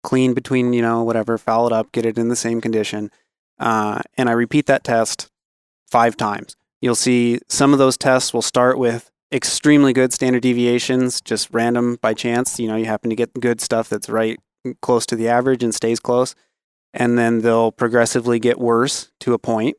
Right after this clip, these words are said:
and to the final, basically average, what it, what it's actually gonna be.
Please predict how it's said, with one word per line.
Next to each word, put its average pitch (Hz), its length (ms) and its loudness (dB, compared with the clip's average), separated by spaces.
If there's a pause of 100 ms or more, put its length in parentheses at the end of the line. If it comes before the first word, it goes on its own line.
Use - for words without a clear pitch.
(100)
and 110 460 -4 (220)
to 117 160 0
the 110 100 0
final, 113 600 -2
basically 117 640 -2
average, 113 440 0
what 113 160 -4
it, 110 200 -6
what 120 140 -4
it's 107 160 -6
actually 113 380 -6
gonna 113 220 -2
be. 117 300 -2